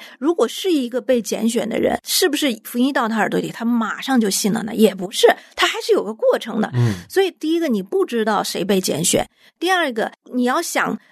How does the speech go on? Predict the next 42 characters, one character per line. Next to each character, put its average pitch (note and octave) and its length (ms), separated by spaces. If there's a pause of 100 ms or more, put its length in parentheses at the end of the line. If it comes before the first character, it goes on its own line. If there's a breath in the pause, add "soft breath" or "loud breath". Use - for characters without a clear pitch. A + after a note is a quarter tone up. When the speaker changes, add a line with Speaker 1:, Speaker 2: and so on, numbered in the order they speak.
(140 soft breath)
Speaker 1:
如 C#4+ 180
果 D#4 140
这 E4 160
个 C4 80
人 B3 120
是 E4 140
被 D#4+ 220
上 C4+ 200
帝 A#3+ 120
拣 G3+ 200
选 A3 160
的， D#3+ 120
这 C4+ 100
个 A#3 140
福 A3+ 180
音 D4+ 180
就 F4+ 160
是 C#4 140
上 D4+ 240
帝 C4+ 160
要 C#4+ 140
借 - 140 (140)
着 A#4 160
我， A3 480
就 B3+ 120
是 A3+ 260 (100)
拣 A3 280
选 A#3+ 260
里 G#3+ 80
面， F3+ 180
我 F3+ 60
们 G3+ 100
都 A3+ 120
知 A3 180
道 G#3 100
凡 - 360
事 E4 160
都 G#3 120
拣 G#3+ 240
选 F#3+ 220
哈， F#3 100 (300 loud breath)
上-， E4 260